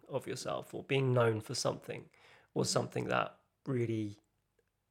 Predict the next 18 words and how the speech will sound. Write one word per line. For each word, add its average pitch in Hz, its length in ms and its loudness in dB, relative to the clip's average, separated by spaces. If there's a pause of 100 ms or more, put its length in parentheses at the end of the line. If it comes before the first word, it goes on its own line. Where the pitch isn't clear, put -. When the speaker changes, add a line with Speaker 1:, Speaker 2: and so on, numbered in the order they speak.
(340)
Speaker 1:
accelerated - 720 2
your - 340 -6
freelancing - 520 -6
Speaker 2:
Yeah, 147 40 -16
Speaker 1:
career. - 360 -10 (100)
Speaker 2:
definitely. - 340 -14 (500)
Speaker 1:
And 123 180 10
that's 151 180 10
also 185 200 4
something 156 360 2
that 135 60 6
I 127 120 10
relate 123 360 6
to 135 120 -2
as 107 120 -4
well, 113 260 6
because 113 500 -2 (100)
I 123 420 2